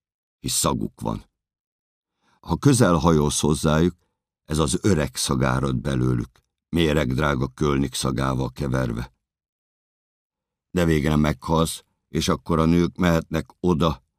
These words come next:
ahová házasság évtizedei alatt megunt nővel már nem volt kedved menni,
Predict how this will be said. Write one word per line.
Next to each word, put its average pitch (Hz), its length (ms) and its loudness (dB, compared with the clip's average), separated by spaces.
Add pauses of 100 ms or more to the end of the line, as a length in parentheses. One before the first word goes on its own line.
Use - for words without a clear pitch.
(300)
ahová 85 340 2
házasság 78 800 0
évtizedei 73 760 0
alatt 69 340 -4
megunt 76 400 -2
nővel 73 500 0 (160)
már 80 260 -2
nem 92 240 4
volt 71 220 -2
kedved 67 440 -2
menni, 67 380 0